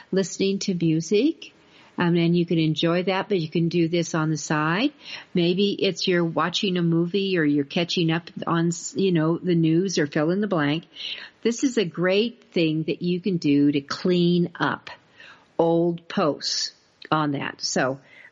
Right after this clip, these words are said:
um, highly, highly recommend it. What's the, what, what's the outcome?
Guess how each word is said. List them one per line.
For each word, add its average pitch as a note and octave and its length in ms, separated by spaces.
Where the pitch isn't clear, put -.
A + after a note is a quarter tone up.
um, C#3 240
highly, G#3+ 800
highly F3 320
recommend E3 460
it. - 100
What's F3 360
the, G#3 320
what, F3 260
what's F#3 220
the F#3+ 120
outcome? G3+ 580